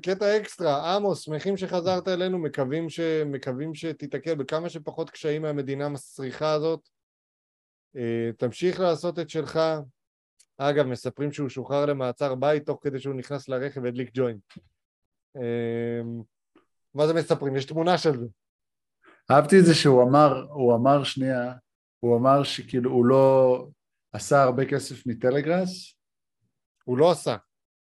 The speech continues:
Speaker 2: והוא לא עשה, הוא סך הכל סיפק פלטפורמה.
Speaker 1: כן.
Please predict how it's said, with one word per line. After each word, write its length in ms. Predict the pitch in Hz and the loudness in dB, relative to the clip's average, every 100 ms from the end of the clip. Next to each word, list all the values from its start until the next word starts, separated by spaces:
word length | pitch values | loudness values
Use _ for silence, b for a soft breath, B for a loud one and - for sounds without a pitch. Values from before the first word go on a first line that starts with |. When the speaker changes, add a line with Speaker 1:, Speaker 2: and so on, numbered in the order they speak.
| _ _ _ _ - | _ _ _ _ -4
Speaker 2:
והוא 120 | 117 | 2
לא 120 | 127 | 4
עשה, 300 | 123 131 101 101 - | 4 2 0 -4 -6
הוא 100 | 117 | -4
סך 240 | 135 123 | -2 -2
הכל 120 | - | -2
סיפק 300 | 127 131 - - | -4 -2 -4 -2
פלטפורמה. 500 | 120 - 123 113 104 - _ _ _ _ _ - | -4 2 2 2 -6 -16 _ _ _ _ _ -4
Speaker 1:
כן. 260 | 147 123 | -2 -2